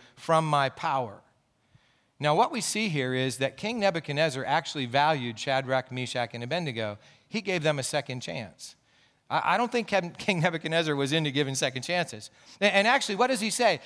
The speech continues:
He says, "If you will repent," right? Basically, if you will turn away from following your God and turn back to following my gods,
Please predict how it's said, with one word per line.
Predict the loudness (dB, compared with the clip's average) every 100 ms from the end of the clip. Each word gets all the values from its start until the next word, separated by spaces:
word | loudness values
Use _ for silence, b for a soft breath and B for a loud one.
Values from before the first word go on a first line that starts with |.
| B
He | 2 2
says, | 4 2 2
"If | 0 2
you | 4
will | 6 6
repent," | 6 4 2 0 0 -2 -10 _ _ _ _ _ _ _ _ 0
right? | 2 2
Basically, | 2 0 0 4 4
if | 4 4
you | 4
will | 4
turn | 2 2 4
away | 6 6 2
from | 4 2
following | 4 4 4 4 4
your | 4 4
God | 6 6 6 B B
and | -4
turn | 2 2 6
back | 4 4
to | -2 -2
following | 4 4 4 6
my | 6 6
gods, | 6 6 6 4